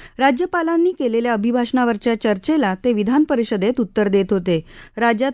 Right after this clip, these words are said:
नवी औद्योगिक क्रांती होत असून, राज्याच्या विकासाची गती आता कोणीही थांबवू शकत नाही, असं ते म्हणाले. विकास हा फक्त मुंबई पुण्यापर्यंत मर्यादित न ठेवता औद्योगिक विकासाचं विकेंद्रीकरण करण्यात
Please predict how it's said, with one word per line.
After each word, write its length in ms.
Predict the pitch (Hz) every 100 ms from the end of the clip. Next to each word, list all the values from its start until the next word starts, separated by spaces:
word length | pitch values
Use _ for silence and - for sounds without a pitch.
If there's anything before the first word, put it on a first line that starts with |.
| 247
नवी 280 | 240 247 330
औद्योगिक 480 | 247 233 240 254 247
क्रांती 300 | 240 226 262
होत 260 | 226 220
असून, 320 | 269 277 208 165 - - -
राज्याच्या 480 | 240 240 311 311 370
विकासाची 560 | 302 240 240 240 220
गती 400 | 214 240 - 202 -
आता 200 | 202 240
कोणीही 440 | - 240 254 285 330
थांबवू 260 | 262 214 214
शकत 360 | 220 196 214
नाही, 300 | 247 277 214 -
असं 200 | 202 -
ते 120 | 190
म्हणाले. 400 | 190 180 175 160 147 - - - - 247
विकास 380 | 302 370 370
हा 80 | 359
फक्त 280 | 311 269 311
मुंबई 380 | 277 240 240 302
पुण्यापर्यंत 600 | 294 254 254 262 254 254
मर्यादित 440 | 233 214 214 214 -
न 140 | 226
ठेवता 420 | 285 294 247 190 156 - - 240
औद्योगिक 460 | 254 262 339 370
विकासाचं 540 | 269 - 233 247 233 247
विकेंद्रीकरण 720 | 214 262 269 311 302 285 294
करण्यात 320 | 247 202